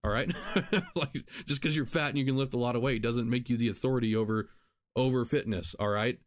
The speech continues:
Go into a group of power fitters, uh, powerlifters. You're gonna have a lot of the egos, and there's a lot of benefit that comes from powerlifting. I'm not saying there, that there isn't. Um, there's a lot of benefit that comes from powerlifting. I know a lot of skinny powerlifters.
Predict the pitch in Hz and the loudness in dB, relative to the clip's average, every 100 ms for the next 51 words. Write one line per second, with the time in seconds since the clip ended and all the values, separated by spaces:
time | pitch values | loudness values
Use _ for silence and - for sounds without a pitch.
0 | _ - 110 135 160 165 160 156 - - | _ -6 0 2 2 2 2 0 -2 -2
1 | 131 127 110 107 - 101 - 120 104 120 | 0 0 0 -2 -4 -8 -2 -2 -2 -2
2 | 123 104 92 101 95 - _ - 123 127 | 0 0 0 -2 -2 -6 _ 0 0 2
3 | 123 113 110 104 101 101 92 92 104 139 | 0 0 0 0 0 -2 -2 -2 0 0
4 | 160 165 160 190 139 175 196 175 - 139 | 2 0 0 0 0 0 0 0 -2 -2
5 | 165 170 170 151 156 156 95 - 73 - | -2 0 -2 -2 -2 0 -2 -4 -6 -8
6 | _ _ _ - 117 143 - 151 156 147 | _ _ _ -2 0 0 0 0 0 0
7 | 131 110 113 117 127 139 156 - - _ | 0 0 0 2 2 2 0 -4 -8 _
8 | _ _ _ 110 107 98 92 95 87 _ | _ _ _ -2 0 0 0 -2 -6 _
9 | _ _ _ _ _ _ _ - 117 123 | _ _ _ _ _ _ _ 0 2 2
10 | 120 127 135 135 139 139 139 123 135 139 | 2 0 0 0 0 0 0 0 0 0
11 | - 135 135 151 135 87 104 104 117 117 | 0 0 0 0 0 0 0 0 2 0
12 | 113 117 - 127 127 131 135 117 90 - | 0 -2 0 0 0 0 0 0 -2 -4
13 | - | -8